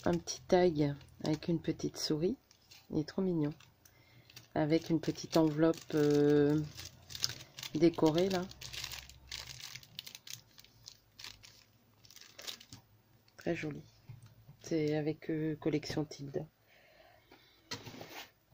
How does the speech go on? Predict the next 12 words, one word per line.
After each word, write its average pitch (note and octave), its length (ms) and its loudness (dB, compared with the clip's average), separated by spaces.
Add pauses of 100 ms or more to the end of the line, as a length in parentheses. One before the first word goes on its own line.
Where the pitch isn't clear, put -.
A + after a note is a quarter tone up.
(160)
Donc, G3+ 320 0
euh, G3+ 200 0 (280)
le F#3+ 120 6
pochon, F#3 580 2 (560)
je - 160 -6
vais D3 60 -4
vous D3 100 -2
le D3+ 80 2
montrer D3 300 -2
tout - 200 -10
de - 40 -16
suite. - 540 0